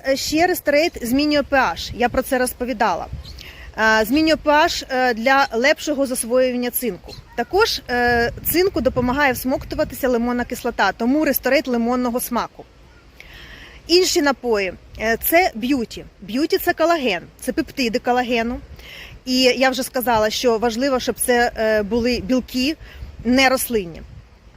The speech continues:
І в складі б'юті, е, є теж цинк, а також є ананас, ківі, е, це полегшує смоктування, е, цинку і пептидів. В дитячому напої Junior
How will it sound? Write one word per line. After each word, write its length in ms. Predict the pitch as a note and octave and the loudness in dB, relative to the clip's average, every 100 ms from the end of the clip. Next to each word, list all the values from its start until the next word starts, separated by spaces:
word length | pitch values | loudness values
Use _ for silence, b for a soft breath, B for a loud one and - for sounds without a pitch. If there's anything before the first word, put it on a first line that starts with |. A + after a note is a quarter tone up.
| - - | -18 -4
І 200 | C4 D4+ | 0 2
в 60 | - | 0
складі 420 | - C4+ C#4 B3 | 2 2 4 0
б'юті, 560 | G#3 A3+ A3+ - F#4 F4 | -4 -4 -4 -4 -4 -4
е, 220 | A3 A3+ A3+ | -6 -4 -4
є 320 | G#3+ C#4+ B3+ | 0 0 2
теж 240 | C4 A3+ - | 0 -2 -2
цинк, 400 | - B3+ A3 F4 - B B B B | -4 -4 -4 -6 -12 B B B B
а 100 | A#3 | -2
також 480 | B3+ - D#4+ F4+ A#3 | -2 0 0 0 0
є 300 | C4+ C#4+ C#4 - | 2 2 2 -2
ананас, 680 | A#3 A#3 A3+ C#4 F#4+ - - B B B | 0 0 2 2 2 -4 -10 B B B
ківі, 440 | - C#4+ C4+ D#4 F#4 - - - - - | -2 0 2 0 -2 -4 -20 -20 -16 -4
е, 320 | A#3 A#3 A3+ | 0 2 2
це 260 | - D4 D#4+ | 2 2 4
полегшує 540 | C4+ B3 B3+ - C4 | 2 2 0 0 -4
смоктування, 800 | B3 A#3+ - A#3 A3+ A3 G#3+ G#3+ - B B G3 | -2 -4 -4 -4 -4 -2 -2 -2 -6 B B -4
е, 340 | G3+ G3 G3+ - | -2 0 0 0
цинку 360 | A#3+ - - - - - - - | 0 -2 -8 -12 -20 -20 -16 -4
і 120 | C4 | -2
пептидів. 440 | C#4 - G3+ E3+ - - - - B B B | -2 -4 -6 -6 -14 -20 -20 -20 B B B
В 80 | G3+ | -4
дитячому 540 | C#4 D#4 E4+ G4 G4 F4+ | 0 4 4 4 0 0
напої 360 | E4+ D4+ E4+ | -2 -2 -2
Junior 540 | C4+ B3+ C#4 A3 G3+ | 0 0 0 0 -4